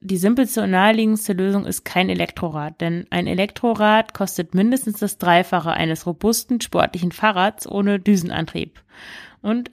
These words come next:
außerdem ist es mindestens dreimal so schwer. Das ist ja eigentlich total sinnlos. Also dieses Elektrorad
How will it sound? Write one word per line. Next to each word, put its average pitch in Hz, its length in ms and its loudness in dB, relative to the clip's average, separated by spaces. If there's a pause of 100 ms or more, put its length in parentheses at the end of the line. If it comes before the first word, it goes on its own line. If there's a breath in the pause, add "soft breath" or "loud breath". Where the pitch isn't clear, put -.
außerdem 202 360 4
ist 185 100 0
es 180 140 -6
mindestens 214 480 0
dreimal 190 400 2
so 190 120 -4
schwer. 165 540 -4 (1500)
Das 185 220 -12
ist 185 120 -4
ja 190 80 4
eigentlich 196 320 0
total 185 280 2
sinnlos. 190 400 0
Also 165 200 -2
dieses 160 300 -4
Elektrorad 190 880 -2